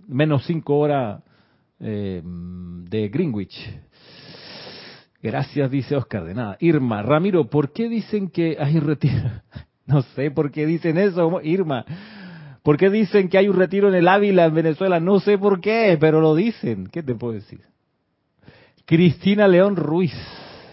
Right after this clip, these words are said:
Hola, Cristiana, perdón. "Dios te bendice, Ramiro, y a todos. Saludos desde Managua, Nicaragua. Corazón azul, corazón amarillo, corazón rosa". Rosa María Parrales López dice, "Gracias, de nada". ¿Quién más por acá? Bueno.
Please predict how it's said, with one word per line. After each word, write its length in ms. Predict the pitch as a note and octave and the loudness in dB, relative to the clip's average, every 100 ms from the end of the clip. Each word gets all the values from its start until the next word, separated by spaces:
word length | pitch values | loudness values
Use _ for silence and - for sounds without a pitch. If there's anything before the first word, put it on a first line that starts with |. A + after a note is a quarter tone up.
| - | -8
Hola, 160 | D3+ E3+ | -4 -2
Cristiana, 840 | C3+ - _ _ - A#2+ G#3 D#3+ | -4 -8 _ _ -6 -2 0 2
perdón. 420 | A#2 A2+ E3 E3+ | 0 0 0 0
"Dios 220 | A#2 E3+ | 0 0
te 120 | E3+ E3+ | 0 -2
bendice, 300 | B2+ D#3 E3 | 0 -2 -2
Ramiro, 380 | B2 B2 D#3+ | -2 0 -2
y 140 | E3+ C3+ | 0 0
a 80 | D3+ | 0
todos. 360 | C#3 D3+ A#2+ | 0 -2 -2
Saludos 380 | A#2+ A2+ D3 C#3+ | -2 0 2 2
desde 260 | C3 B2 A#2+ | 2 2 0
Managua, 600 | B2 A#2+ D#3 F3 D3 C#3 | 0 -2 -2 0 0 0
Nicaragua. 640 | F3+ C3 D#3+ F#3+ D#3 C#3 | -2 -2 -2 -2 0 0
Corazón 560 | C3 C3 C3 E3 D#3+ D3+ - | 0 -2 -2 -4 -6 -8 -10
azul, 480 | B2 A#2+ - G3+ F3+ | -8 -8 -4 -4 -4
corazón 360 | C#3+ C3 D#3 | -4 -4 -4
amarillo, 320 | D3 C3 E3 | -4 -4 -2
corazón 320 | D3 B2 C#3 B2 | -2 -4 -6 -8
rosa". 340 | C#3+ - - _ _ _ - - _ _ - | -10 -12 -20 _ _ _ -20 -20 _ _ -10
Rosa 260 | A#2+ B2+ | -6 -2
María 240 | C3 C3 C#3 | -2 0 0
Parrales 500 | B2 B2+ C#3+ C#3 - | 0 0 -2 -4 -8
López 400 | A#2 C#3 D3+ A#2+ G2 G#2 | -6 -6 -4 -8 -8 -14
dice, 240 | G#2 A2+ | -14 -12
"Gracias, 520 | G#2+ - - - - - | -14 -16 -20 -20 -20 -20
de 160 | - | -18
nada". 520 | - G2 D#2+ D2 - _ _ _ _ _ _ _ _ - - - - - - - _ _ | -16 -16 -16 -18 -20 _ _ _ _ _ _ _ _ -20 -20 -20 -20 -20 -20 -20 _ _
¿Quién 120 | - | -6
más 120 | C3 | -4
por 160 | B2+ B2 | 0 2
acá? 280 | B2+ D#3 D3+ | 4 2 2
Bueno. 380 | D3 F3+ G2+ | 2 2 0